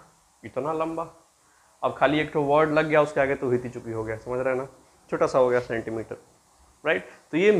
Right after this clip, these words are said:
क्या कर रहा है, इस meter के meaning को change कर रहा है, इसलिए इसको हम लोग कहे हुए हैं prefix। ओके, तो इसी prefix पर हम डि-, discuss करने वाले हैं कि कितने सारे ऐसे छोटे-छोटे words हैं जो meter के आगे लगेंगे और उनका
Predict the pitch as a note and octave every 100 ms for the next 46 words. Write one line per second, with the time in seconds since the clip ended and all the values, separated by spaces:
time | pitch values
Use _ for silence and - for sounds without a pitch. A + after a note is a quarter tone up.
0 | C#3+ - - - - F#3+ G3 D#3 B2 D#3
1 | F#3 - - - F3+ E3+ E3+ F3 G3+ G#3
2 | D#3+ D#3+ F#3 F3+ E3+ C#3+ A#2+ A2+ A2+ A2+
3 | G#2+ - F3 E3+ E3 D#3 - C3+ C#3 C3
4 | C#3+ C#3+ - D3 C3 - - - - _
5 | _ _ _ _ _ C#3 G3+ - - -
6 | - A3+ - C#4+ C#4 G#3 A3+ G#3+ A3+ G#3
7 | F3 E3 D3+ G#3 - F3+ E3 D#3 C3 B2+
8 | F3+ - - D3+ D3+ F3 F3 E3 D#3 C#3
9 | E3+ G3+ - - _ - D3+ C#3 D#3 E3+
10 | - C#3+ C3 D3 D#3 E3 D#3 D3+ C#3+ C3+
11 | D#3 D#3 C#3+ C#3+ C3+ C#3+ F#3+ D#3+ D3 B2+
12 | C3 C3 C3